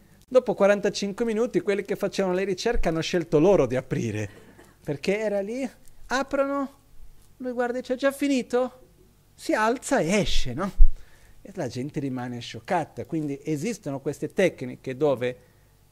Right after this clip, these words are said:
il tempo fra l'inspirazione e l'espirazione è lunghissima.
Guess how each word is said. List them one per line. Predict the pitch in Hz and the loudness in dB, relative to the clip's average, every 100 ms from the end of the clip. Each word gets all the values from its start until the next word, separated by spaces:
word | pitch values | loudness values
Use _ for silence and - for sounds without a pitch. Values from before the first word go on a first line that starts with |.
| _ | _
il | - 139 139 | -6 -4 -4
tempo | - 254 208 151 - | -2 0 0 -2 -4
fra | 127 147 147 | -4 0 0
l'inspirazione | 151 208 190 - - 180 165 - 208 196 147 | 0 -4 -8 -10 -6 -6 -6 -6 -2 -2 -4
e | |
l'espirazione | 147 180 180 - 175 165 - 233 233 214 202 | -6 -8 -10 -8 -6 -6 -6 -4 -4 -4 -6
è | 160 | -4
lunghissima. | 151 147 147 139 117 190 - - - - | -2 -2 -4 -6 -6 -10 -10 -14 -18 -20